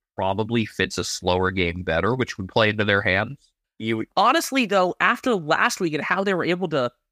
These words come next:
Speaker 2: take on the game, we can see how they can operate at different tempos, and we expect the Blues to be more willing to push the pace. The question is, are the Saints willing to play into the Blues' hand and say, "No, we can do this too," or, "We don't want this,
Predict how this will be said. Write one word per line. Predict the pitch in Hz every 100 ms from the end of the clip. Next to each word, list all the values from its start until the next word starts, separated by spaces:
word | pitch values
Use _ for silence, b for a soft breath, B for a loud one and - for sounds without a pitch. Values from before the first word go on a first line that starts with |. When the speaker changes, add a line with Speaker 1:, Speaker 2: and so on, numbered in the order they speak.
| _ _ -
Speaker 2:
take | 208 190
on | 160 156
the | 175
game, | 143 123 120 117
we | 185
can | 185
see | 170 - 294
how | 240 - 170 175
they | 180 160
can | 156
operate | 135 135 147 139
at | 120
different | - 127 123 -
tempos, | 123 123 110 107 - _ _ _
and | 208 226
we | 247
expect | - - 320 -
the |
Blues | 190 190 185 -
to | 165
be | 139 135
more | 135 131
willing | 120 120 117 113
to | 131 110 - _ _
push | - 110 -
the |
pace. | 101 - 85 - - _ _ _ _ _
The | 170
question | 220 226 -
is, | 180 156 - 160
are | 160
the | 160
Saints | - 160 160 - _ _
willing | 120 143 170
to | 160
play | 135 147 143 143
into | 139 147 151 160
the |
Blues' | 131 139 123
hand | 127 123
and |
say, | - 120
"No, | 117 143 135
we | 107 127
can | 143 135
do | 139
this | 127 -
too," | 143 143 139
or, | 113 104 - _ _ _ _ _
"We | 120 170
don't | 165 135 127
want | 131 123
this, | 113 110 -